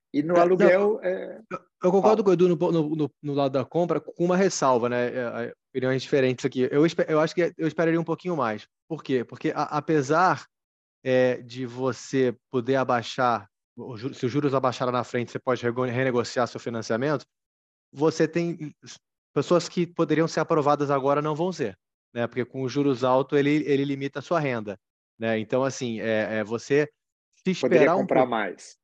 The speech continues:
Speaker 2: Se vo-, se, é, se vo-, então, por isso que eu acho que o Edu tá forçando bem a barra em falar, "Tem que negociar, negocia bem", porque talvez você consiga compensar o
Speaker 1: Isso.
Speaker 2: fato de, disso numa boa negociação.
Speaker 1: É.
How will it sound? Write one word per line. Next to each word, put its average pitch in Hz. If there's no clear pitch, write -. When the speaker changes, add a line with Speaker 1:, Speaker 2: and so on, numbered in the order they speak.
Speaker 2:
Se 165
vo-, 156
se, 165
é, 135
se -
vo-, 160
então, 160
por 170
isso 196
que -
eu 202
acho 196
que 202
o -
Edu 185
tá 175
forçando 170
bem 180
a 170
barra 165
em 175
falar, 165
"Tem 156
que 185
negociar, 185
negocia 147
bem", 160
porque 143
talvez 156
você 180
consiga 175
compensar 175
o -
Speaker 1:
Isso. -
Speaker 2:
fato 160
de, 147
disso 156
numa 170
boa 165
negociação. 175
Speaker 1:
É. -